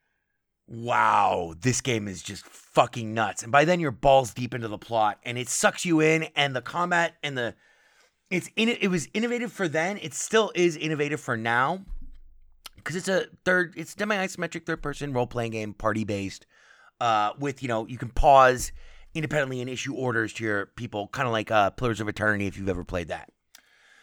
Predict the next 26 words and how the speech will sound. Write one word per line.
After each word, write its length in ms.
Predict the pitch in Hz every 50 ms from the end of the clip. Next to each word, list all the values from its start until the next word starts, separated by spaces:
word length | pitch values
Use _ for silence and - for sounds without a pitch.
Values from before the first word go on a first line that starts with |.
| _ _ _ _ _
So 260 | - - 208 202 -
these, 360 | - 170 220 214 196 147 - -
these 180 | 208 196 -
guys 240 | - 220 247 233 190
ambush 420 | 175 156 147 143 147 143 127 -
you 200 | 147 143 143 143 -
in 140 | 156 165 170
the 80 | 208 202
town 480 | - 156 127 110 98 98 101 107 107 - _
where 240 | 135 135 139 139 131
you're 160 | 139 139 123
supposed 300 | - - 143 131 - -
to 60 | 123
go 220 | 107 113 110 117
talk 300 | 113 - 110 107 107 - -
to 80 | 110
somebody 420 | 104 - 107 95 95 92 95 95 95
or 140 | 95 95 95
whatever. 520 | 90 95 101 98 92 85 80 87 92 95
You 80 | 98 98
just 160 | 95 - -
wanna 160 | 95 95 95
check 220 | 85 - 98 95 -
out 100 | 92 -
the 80 | 92
town 460 | - - 101 104 98 95 90 90 92